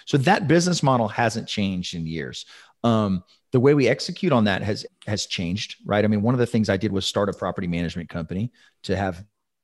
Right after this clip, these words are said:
better control. Um, not necessarily as a, as a big profit center, but just to better del-, uh, look, it's all, when you're raising capital, it is, the purpose of our existence is to meet or beat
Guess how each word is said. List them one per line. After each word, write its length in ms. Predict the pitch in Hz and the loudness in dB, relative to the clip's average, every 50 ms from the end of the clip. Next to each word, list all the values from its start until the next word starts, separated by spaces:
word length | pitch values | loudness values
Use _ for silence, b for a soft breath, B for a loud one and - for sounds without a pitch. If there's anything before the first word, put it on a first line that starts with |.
| _ - - | _ -18 -8
better 220 | - 101 87 92 92 | -6 -4 -4 -4 -6
control. 500 | - - 85 - - 85 76 80 - - b b b b b b b b b | -8 -10 -10 -10 -8 -8 -8 -8 -10 -12 b b b b b b b b b
Um, 520 | - 101 92 92 90 87 85 82 82 104 - _ _ _ _ _ | -4 -2 0 0 0 -2 -2 -4 -6 -8 -10 _ _ _ _ _
not 220 | - 107 104 - - | -4 -2 -2 -2 -2
necessarily 420 | 107 101 - - 113 107 98 95 | -4 -4 -4 -4 -4 -2 -2 -2
as 80 | 90 82 | -2 -4
a, 120 | 82 80 - - - | -6 -6 -8 -8 -10
as 140 | - 87 85 | -8 -8 -6
a 60 | 85 | -6
big 200 | 80 98 85 - | -6 -6 -6 -6
profit 360 | - - 92 - - - - | -4 -4 -4 -2 -2 -4 -6
center, 240 | - - 120 123 143 | -2 -2 0 0 0
but 160 | 147 107 98 | 0 -2 -4
just 220 | - - 95 - - | -4 -6 -8 -8 -8
to 100 | 95 92 101 - _ _ _ _ _ _ _ _ | -10 -12 -14 -18 _ _ _ _ _ _ _ _
better 340 | 90 92 101 107 113 110 - - | -6 -4 -2 -2 -4 -4 -6 -8
del-, 220 | - - 110 110 - | -6 -4 -4 -4 -2
uh, 120 | - 156 - | -4 -4 0
look, 220 | 180 156 131 - - | 0 0 0 0 -2
it's 140 | - - - - | -6 -8 -8 -6
all, 180 | - 147 139 - - | -4 -4 -4 -4 -2
when 160 | - 165 165 | -2 0 2
you're 280 | 170 202 196 175 - - - - | 2 0 0 -2 -4 -10 -12 -8
raising 320 | - 147 147 143 135 127 107 | -2 0 2 2 2 0 0
capital, 320 | 123 110 110 113 117 - | 0 0 0 0 -2 -2
it 60 | - | 0
is, 300 | - 113 107 104 98 - b b b b b b b _ _ - | 2 2 2 0 -2 -6 b b b b b b b _ _ -8
the 220 | 107 113 110 104 | -4 -4 -4 -4
purpose 440 | - - - - 156 151 151 143 - | -6 -4 2 2 2 2 2 -2 0
of 60 | 127 | 2
our 120 | 123 117 | 2 2
existence 440 | 110 92 101 98 - - 98 98 87 | 2 0 -2 -6 -4 -4 -6 -6 -6
is 160 | 98 87 - - | -6 -10 -10 -8
to 300 | - 95 90 80 78 - b b b b b b _ - 208 | -6 -6 -4 -4 -6 -8 b b b b b b _ -20 -14
meet 640 | - 127 127 131 123 117 127 127 135 147 147 147 - - | -8 -4 -4 -2 0 2 2 4 2 2 0 -2 -4 -4
or 100 | - 117 | -2 -2
beat 440 | 107 92 92 110 107 107 107 - - | -2 -2 -2 -2 -2 -2 -2 -6 -10